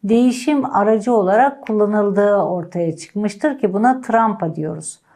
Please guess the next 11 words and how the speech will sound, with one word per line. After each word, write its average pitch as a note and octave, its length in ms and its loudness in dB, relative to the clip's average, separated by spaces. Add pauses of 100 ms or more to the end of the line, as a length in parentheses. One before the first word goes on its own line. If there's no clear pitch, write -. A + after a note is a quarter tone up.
(380)
Bu B3 220 2
dönemden C#4 640 2
sonra A3 640 -2 (240)
madenlerin A#3+ 760 0
eritilmesi A3 840 -2
öğrenilmiş G3 760 0
ve G#3 140 0
bunların A3+ 300 2
yerine A3 360 0
madenler G#3+ 720 2
alınmıştır. E3+ 800 -10